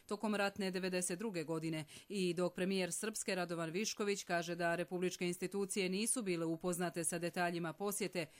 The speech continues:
koja je organizovana sa mipom, načelnik broda Zoran Vidić se izvinjava zbog susreta sa predsjednikom Hrvatske.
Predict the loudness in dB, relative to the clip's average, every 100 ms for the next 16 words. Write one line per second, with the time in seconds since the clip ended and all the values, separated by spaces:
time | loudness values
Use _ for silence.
0 | -20 -8 0 2 2 0 0 0 2 0
1 | 0 -2 -2 -2 -2 0 0 0 0 0
2 | 0 -2 0 0 0 0 0 2 0 0
3 | -2 -2 -2 -2 -2 0 2 2 2 2
4 | 2 2 2 -2 -8 -16 -6 -2 0 0
5 | 2 0 2 2 2 0 0 -2 -2 -2
6 | 0 0 0 0 -4